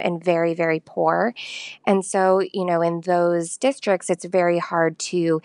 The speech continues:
say, raise property taxes and get more local funding for schools.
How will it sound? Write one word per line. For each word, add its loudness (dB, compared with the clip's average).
say, 2
raise 0
property 0
taxes 0
and 0
get 2
more 0
local 0
funding -2
for -2
schools. 0